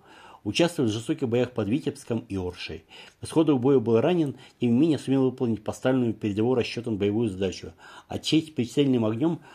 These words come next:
наступавшую на наши позиции вслед за танками, бронемашинами фашистскую пехоту. Получил в том бою Тюнин пулевое ранение в левую руку. К счастью, оно оказалось не тяжёлым. Вскоре пулемётчик Андрей Тюнин снова вернулся в строй, где и получил свою первую заслуженную награду —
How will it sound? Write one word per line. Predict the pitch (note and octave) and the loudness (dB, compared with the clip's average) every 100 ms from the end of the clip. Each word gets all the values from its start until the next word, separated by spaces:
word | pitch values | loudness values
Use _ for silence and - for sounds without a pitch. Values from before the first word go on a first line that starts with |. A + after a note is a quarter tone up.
| - | -12
наступавшую | - A2 A#2 C#3+ D3 - A#2+ | -8 -6 -4 0 0 0 -2
на | A2 | 0
наши | B2 B2+ - | -2 -4 -6
позиции | G2+ G#2+ E3+ - B2+ - - _ | -6 -4 -6 -4 -6 -6 -18 _
вслед | A#2+ | -4
за | A2+ | -2
танками, | G#2+ B2+ B2 A#2+ | 0 0 0 -2
бронемашинами | G#2 G#2 A2 A2 G#2 A#2 A2 | -2 0 0 0 -2 -2 -2
фашистскую | G2 G2 C3 - A2+ | -4 -6 -8 -6 -8
пехоту. | - - F2+ F2+ F2+ _ - - | -6 -8 -10 -10 -18 _ -20 -8
Получил | - B2+ C3 G3+ | 2 2 4 2
в | |
том | G3 D3 | 2 2
бою | C3+ C3 | 2 2
Тюнин | B2+ C#3 B2+ A#2+ - _ - | 0 0 0 -2 -12 _ 0
пулевое | A#2+ B2+ C#3+ | 4 6 6
ранение | B2 B2+ B2+ A2 | 6 4 2 2
в | |
левую | F#2+ A#2 G#2 | 0 0 -2
руку. | F2+ F2 F2 E2+ _ _ | -4 -8 -10 -12 _ _
К | - | 0
счастью, | D3 E3 B2+ | 0 2 -2
оно | G2+ | -2
оказалось | A2 G#2+ C3 | -2 -2 -2
не | A#2 | -2
тяжёлым. | G#2 G2+ F#2 F2+ E2 - _ - _ | -6 -6 -6 -6 -8 -16 _ -20 _
Вскоре | - D#3 D#3+ | 2 6 6
пулемётчик | D3 C#3 F3+ F#3 A#2+ | 4 2 2 0 -2
Андрей | A2+ C3 | 2 2
Тюнин | B2+ C#3 | 2 -2
снова | A2+ C#3+ C#3+ | 0 0 2
вернулся | B2 A#2+ - | 2 0 -2
в | A2 | -6
строй, | - E3 | 0 0
где | D#3+ A2 | 2 0
и | |
получил | A2 C#3 C#3+ E3+ | 0 -2 -4 -4
свою | - A2 | -2 -2
первую | B2+ E3 D3 | 0 2 2
заслуженную | G#2 - B2+ A#2+ G2+ | 0 -2 -4 -2 -4
награду — | F2+ F2+ F#2 | -4 -8 -10